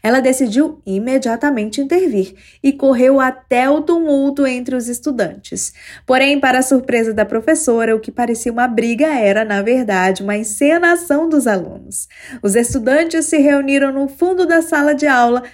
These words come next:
para simular uma discussão e até agressões em um deles. Mas tudo fazia parte de uma dose extra de emoção organizada pelos jovens. Assim, quando a professora chegou ao local da suposta briga,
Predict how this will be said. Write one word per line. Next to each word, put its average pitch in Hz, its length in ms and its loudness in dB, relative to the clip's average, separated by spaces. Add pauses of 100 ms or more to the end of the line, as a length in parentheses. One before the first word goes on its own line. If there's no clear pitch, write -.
(140)
para 240 160 -4
simular 240 500 -6
uma 233 140 -6
discussão 247 680 -6 (120)
e 247 100 -2
até 226 260 0
agressões 311 800 0
em 220 160 0
um 190 160 -2
deles. 170 540 -4 (480)
Mas 233 420 0
tudo 277 440 4
fazia 220 340 2
parte 196 400 -4
de 214 80 -4
uma 202 180 -4
dose 202 480 0 (160)
extra 233 480 0
de 208 100 -4
emoção 196 480 0
organizada 190 640 -2
pelos 185 300 -4
jovens. - 640 -10 (600)
Assim, 349 460 2
quando 302 240 2
a 285 60 4
professora 285 540 2
chegou 269 280 2
ao 254 220 2
local 254 520 0
da 226 160 -2
suposta 285 760 -2
briga, 330 460 2